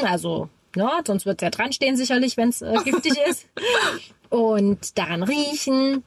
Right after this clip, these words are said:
Speaker 1: weil dieser Garten wurde ursprünglich eben extra angelegt für Menschen ohne Sehvermögen. Und heute erfreuen sich aber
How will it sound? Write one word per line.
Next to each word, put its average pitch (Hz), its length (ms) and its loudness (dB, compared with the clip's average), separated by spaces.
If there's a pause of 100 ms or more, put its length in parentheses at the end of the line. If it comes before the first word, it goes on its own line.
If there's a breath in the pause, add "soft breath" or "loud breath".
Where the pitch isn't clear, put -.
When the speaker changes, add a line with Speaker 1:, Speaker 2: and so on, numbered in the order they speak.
Speaker 1:
weil 196 360 2
dieser 190 520 0
Garten 196 420 -2
wurde 196 320 0
ursprünglich 320 800 0
eben 214 280 2
extra - 420 -6
angelegt 240 840 0
für 202 260 0
Menschen 175 520 0
ohne 165 280 0
Sehvermögen. 247 800 0 (720 loud breath)
Und 180 460 0
heute 320 260 0
erfreuen 190 480 0
sich 180 180 -4
aber 170 380 0